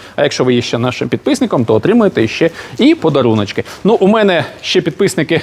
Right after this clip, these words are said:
просили міжосьову відстань сказати.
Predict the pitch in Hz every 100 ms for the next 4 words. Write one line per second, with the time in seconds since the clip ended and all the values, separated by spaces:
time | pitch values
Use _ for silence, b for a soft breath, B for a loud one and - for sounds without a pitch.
0 | - - 175 - 180 147 123 B B B
1 | 180 175 180 185 190 269 320 - 226 202
2 | - - 202 226 208 196